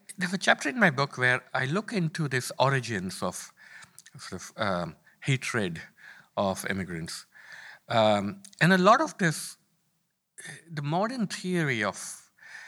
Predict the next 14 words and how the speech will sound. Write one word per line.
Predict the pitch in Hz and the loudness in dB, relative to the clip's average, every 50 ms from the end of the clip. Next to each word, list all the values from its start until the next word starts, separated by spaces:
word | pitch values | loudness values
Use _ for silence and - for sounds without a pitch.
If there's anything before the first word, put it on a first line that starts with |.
| - - - | -20 -14 -4
the | - 123 | -2 0
West | 113 127 147 139 - - - - - | 2 4 2 2 2 -2 -6 -8 -4
being | 127 120 113 113 | -4 -2 -2 -2
invaded | 110 107 104 107 110 104 95 101 92 82 82 | -2 -2 0 0 0 0 0 -2 -4 -2 -4
by | 92 87 87 82 | -4 -4 -4 -4
this | 85 85 82 - - - - - - | -6 -8 -8 -8 -10 -12 -12 -12 -10
mob, | 92 98 98 95 87 76 69 76 - | -6 -2 0 2 2 0 0 -6 -12
this | 85 76 - | -10 -10 -10
horde, | - - 104 101 95 80 73 - - _ _ _ _ _ _ - _ - - - - - - - - - - | -10 -6 -4 -2 -2 -2 -4 -6 -10 _ _ _ _ _ _ -20 _ -20 -20 -20 -20 -20 -18 -16 -16 -12 -8
it | - 143 - | -8 -2 6
comes | - 190 190 196 - - - | 6 8 8 8 4 2 2
from | 175 151 143 | 2 4 4
this | 127 131 - - | 4 0 0 0
poisonous | - - 139 135 139 127 143 143 143 139 131 - - - - - | 2 4 6 6 6 4 2 2 2 2 0 0 -4 -6 -8 -12